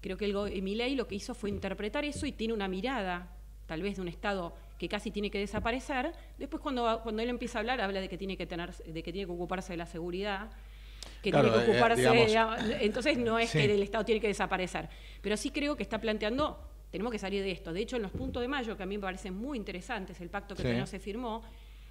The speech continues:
Speaker 1: el primero es el equilibrio fiscal al cual hay que llegar, y creo que hay un consenso, que es un avance enorme.
Speaker 2: ¿Massa hubiera hecho algo distinto?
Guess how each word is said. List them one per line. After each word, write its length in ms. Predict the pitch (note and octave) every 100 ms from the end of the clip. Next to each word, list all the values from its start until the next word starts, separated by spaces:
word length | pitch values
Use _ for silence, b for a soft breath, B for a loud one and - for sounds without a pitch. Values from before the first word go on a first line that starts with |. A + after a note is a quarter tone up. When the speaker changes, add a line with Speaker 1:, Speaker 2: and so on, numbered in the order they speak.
| -
Speaker 1:
el 160 | G#3 G#3
primero 260 | G#3+ C4
es 100 | D4 G#3
el 80 |
equilibrio 340 | G3 G3+ A3 A3+
fiscal 380 | G3 - D4 G3+
al 160 | F3+
cual 160 | G3 G3+
hay 80 | G3+
que 120 | F3+
llegar, 320 | G3 A3+ B3+
y 60 | B3
creo 240 | G#3 G3+
que 60 | G3
hay 100 | G3
un 140 | F#3
consenso, 580 | F3 F#3 - A#3 A3+ G3+
que 60 |
es 260 | E3+ - -
un 60 | E3+
avance 460 | F3+ F#3+ F#3 F3+ -
enorme. 840 | E3+ A3 A#3+ F#3+ E3+ F3 F3+ A3+
Speaker 2:
¿Massa 320 | F#3 F#3+ F#3
hubiera 260 | C3+ C#3+ C#3
hecho 240 | C#3+ -
algo 160 | C3+ C3
distinto? 560 | G2+ - D#3+ F#3+ C3+